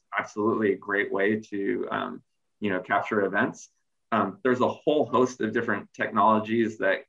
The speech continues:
uh, can help you build, um, uh, you know, um, tangible books and things from your social media accounts and stuff, so that you can, you know, relish in fond memories.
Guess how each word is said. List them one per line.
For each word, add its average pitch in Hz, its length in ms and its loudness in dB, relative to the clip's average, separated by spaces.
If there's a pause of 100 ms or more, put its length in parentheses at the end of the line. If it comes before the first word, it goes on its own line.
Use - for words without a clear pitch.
uh, 104 260 -2 (480)
can 107 160 -4
help 110 260 0
you 110 160 4
build, 107 720 -2 (120)
um, 92 360 -6 (580)
uh, - 400 -10 (1080)
you 110 140 -2
know, 98 280 -2 (200)
um, - 500 -4 (540)
tangible 120 520 0
books 117 320 0
and 113 180 -8
things 123 340 -2
from 107 460 2
your 101 100 -2
social 110 320 -4
media 113 240 2
accounts 123 380 -2
and 113 100 -10
stuff, 120 320 -2
so - 100 -8
that 104 140 -4
you 110 140 -4
can, 110 360 -6
you 107 80 -8
know, 98 100 -4
relish 104 480 -2
in 107 140 -6
fond 110 260 0
memories. 113 500 0